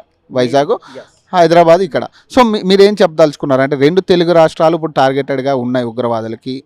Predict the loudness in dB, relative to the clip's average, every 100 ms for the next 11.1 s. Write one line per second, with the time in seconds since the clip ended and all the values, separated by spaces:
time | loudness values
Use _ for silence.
0 | -8 -4 0 -2 -2 -4 -2 0 0 -2
1 | -4 _ 0 0 0 -2 -6 -6 -8 -8
2 | -10 -8 -4 -4 -4 -10 -2 0 2 0
3 | 0 0 0 -4 -6 -6 -4 -6 -8 -14
4 | _ _ _ _ _ _ _ -8 -6 -6
5 | -6 -6 -8 -8 -8 -6 -8 -6 -8 -8
6 | -8 -8 -10 -10 -8 -6 -6 -6 -10 -6
7 | -6 -8 -12 -10 -10 -12 -10 -10 -10 -10
8 | -8 -8 -8 -8 -8 -6 -4 -4 -6 -10
9 | -10 -10 -8 -10 -10 -12 -14 -12 -10 -8
10 | -6 -6 -6 -10 -10 -10 -8 -10 -10 -14